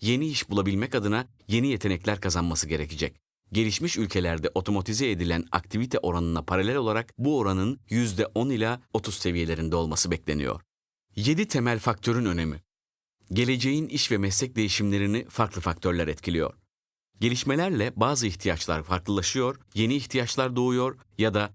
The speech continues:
yok olan ihtiyaçlar ortaya çıkıyor. Bu ihtiyaç değişimleri meslekleri, çalışanları etkilediği gibi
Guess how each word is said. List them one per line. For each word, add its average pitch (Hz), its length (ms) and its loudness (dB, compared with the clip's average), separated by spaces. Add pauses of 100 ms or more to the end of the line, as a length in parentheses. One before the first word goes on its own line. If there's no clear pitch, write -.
(140)
yok 147 200 0
olan 131 180 0
ihtiyaçlar 90 480 0
ortaya 76 320 -2
çıkıyor. - 400 -4 (520)
Bu 175 160 2
ihtiyaç 147 420 -2
değişimleri 92 640 2 (100)
meslekleri, 95 720 0 (160)
çalışanları 110 580 2
etkilediği 107 560 0
gibi 117 300 0